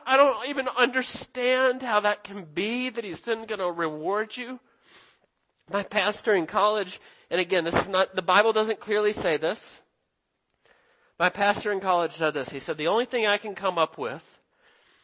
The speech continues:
is it's gonna be ammunition for worship." That he's gonna reward you and you're gonna turn around and drop him at his feet and know that it's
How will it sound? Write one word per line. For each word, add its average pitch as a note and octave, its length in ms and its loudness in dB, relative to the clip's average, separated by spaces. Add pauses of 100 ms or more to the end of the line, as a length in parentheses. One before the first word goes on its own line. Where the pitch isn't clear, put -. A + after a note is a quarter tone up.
(320)
is E3 120 -10
it's E3+ 140 -10
gonna F3+ 160 0
be D#3+ 220 -4
ammunition D3+ 640 0
for C3 180 -12
worship." G2+ 520 -14 (1300)
That E4+ 100 -2
he's - 240 -2
gonna A#3 180 4
reward D#3 580 2
you C3+ 180 -6
and C#3 100 -4
you're E3+ 100 -2
gonna F#3+ 180 4
turn E3+ 280 2
around D#3+ 280 4
and C#3+ 140 -8
drop C#3 360 -4
him A3+ 140 -8
at B2 80 -4
his C#3+ 200 -12
feet - 580 -8 (100)
and F3+ 320 -6
know E3 380 2
that D3+ 160 -6
it's - 180 -14